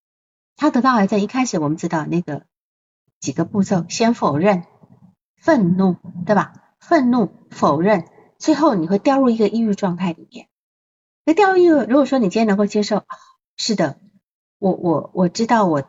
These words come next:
我得了这个病，那我也理解我应该怎样怎样。”你，你，你开始哀悼，“我，我应该怎么去面对我自己”的时候，你就从那个哀悼走出来，然后你就能够去好好的治疗自己的病。可是有些人就，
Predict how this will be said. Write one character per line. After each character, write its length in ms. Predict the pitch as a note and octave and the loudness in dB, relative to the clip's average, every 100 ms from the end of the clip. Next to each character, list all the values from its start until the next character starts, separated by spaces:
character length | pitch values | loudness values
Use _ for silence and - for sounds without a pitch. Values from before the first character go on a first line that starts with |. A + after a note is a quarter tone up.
| _ - | _ -10
我 200 | D3+ D3 | -8 -4
得 180 | F#3 | 0
了 100 | F#3+ | 0
这 120 | F#3 G3 | 2 -2
个 80 | |
病， 240 | F3+ G3+ E3 | -2 -2 0
那 160 | E3+ | 0
我 100 | F3+ | 0
也 80 | F3 | 0
理 280 | C3+ D3+ F3 | -2 0 0
解 240 | - C#3+ | 0 -6
我 180 | C#3+ D3 | -4 -2
应 120 | D#3 | -2
该 180 | F#3 G3 | 0 -2
怎 140 | G3+ - | -2 -6
样 140 | D3 | -8
怎 80 | D#3 | -8
样。” 100 | C#3+ | -10
你， 140 | D#3+ E3+ | -10 -4
你， 180 | F#3+ F#3 _ - | -2 -2 _ -4
你 120 | G3 | -2
开 160 | F3+ C#4+ | 0 0
始 120 | - | -2
哀 200 | - A#3+ | -2 0
悼 240 | C4 G3 - | 0 -2 -6
，“我， 180 | E3+ - | -12 -10
我 220 | D#3 - _ _ | -12 -12 _ _
应 120 | G#3+ | -2
该 140 | A3+ C#4+ | 0 0
怎 160 | F#3+ | 0
么 80 | D3+ | -4
去 140 | F#3+ | -2
面 160 | G#3 G#3+ | 0 0
对 120 | G#3+ | 0
我 140 | F3 C#3+ | -2 -4
自 140 | F#3 | -6
己” 160 | - D#3 | -8 -10
的 100 | D3 | -8
时 140 | - | -8
候， 120 | C#3+ - _ _ - | -8 -12 _ _ -4
你 100 | F3+ | 0
就 160 | B3 | 0
从 180 | C4+ G3+ | 0 0
那 60 | G#3+ | 0
个 60 | |
哀 160 | A3+ B3 | 0 -2
悼 140 | B3+ | -2
走 160 | A#3+ D3 | -2 -6
出 200 | - A#3+ | -6 -2
来， 280 | G#3+ D#3 F3 _ _ _ - - | -2 -2 -8 _ _ _ -20 -12
然 120 | E3+ | -6
后 140 | F#3 A#3 | -2 0
你 80 | E3+ | 0
就 120 | G#3+ | 0
能 120 | F#3+ | 0
够 100 | G3 | -2
去 160 | G3 G3+ | -2 -4
好 200 | - E3+ | -4 -4
好 100 | G#3+ | -2
的 120 | F3+ D#3+ | -2 -4
治 200 | - A3 | -4 -4
疗 160 | D3 | -6
自 80 | - | -6
己 80 | F#3 | -6
的 100 | C3+ | -6
病。 180 | - D3+ - _ _ _ _ _ | -12 -12 -14 _ _ _ _ _
可 80 | B3+ | 0
是 100 | A4+ | 2
有 120 | D#4 | 2
些 140 | B3 E4 | 4 4
人 60 | |
就， 260 | E4 C#4+ | 4 2